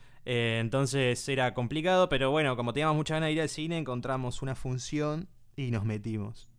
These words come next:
Así que, eh, por eso estoy acá también. Eh, Team Gaby, sí. Team Gaby. Eh, <laughs> no, eh, yo, no, voy a hacer como una aclaración también, a-, <laughs> como hizo Guido, una editorial, una mini editorial.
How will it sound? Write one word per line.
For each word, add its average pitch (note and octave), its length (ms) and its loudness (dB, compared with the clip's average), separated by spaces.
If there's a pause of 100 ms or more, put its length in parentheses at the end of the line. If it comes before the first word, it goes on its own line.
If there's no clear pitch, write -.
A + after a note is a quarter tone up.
(160)
Así A#2 260 -6
que, B2+ 280 -2 (580)
eh, A2 180 -6
por A2 140 -2
eso C3 140 -2
estoy A#2+ 160 -6
acá A#2 160 -2
también. A#2+ 520 2
Eh, A#2+ 520 0
Team D3+ 180 0
Gaby, A#2+ 240 2
sí. A#2+ 240 0 (220)
Team D#3+ 160 4
Gaby. A#2 260 4 (600)
Eh, B2 400 4 (500)
<laughs> - 600 -4
no, F3 320 12 (180)
eh, D3 260 6
yo, G#3 200 2
no, F#3+ 140 6
voy G3+ 80 8
a - 20 6
hacer A3+ 180 2
como G3 180 4
una F#3+ 120 6
aclaración D3+ 440 2
también, D#3+ 460 0 (580)
a-, B2+ 100 -8
<laughs> - 260 -6
como C#3 180 -2
hizo D3+ 220 0
Guido, C3 280 2
una C#3+ 160 2
editorial, B2 520 2
una C3+ 160 0
mini C#3 200 2
editorial. A#2 440 -2